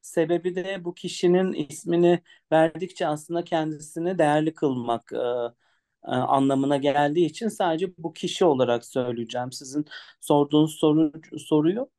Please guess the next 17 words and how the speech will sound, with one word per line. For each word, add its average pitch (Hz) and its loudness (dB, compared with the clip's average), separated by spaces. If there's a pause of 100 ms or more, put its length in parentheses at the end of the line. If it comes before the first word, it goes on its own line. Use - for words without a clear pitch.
(380)
Ben, 185 2
e, 170 0
videoyu 180 -4
izledim. 190 -4 (640)
Evet, 165 -4
e, - -6 (1400)
bu, 165 0
e, - -4
yürüyüş 190 -6 (240)
doğru 170 2
bir 175 -2
yürüyüş. 156 -4 (560)
Ancak 175 -2
şöyle 170 -2
bir 135 -4
açıklaması 123 -6
var. 226 0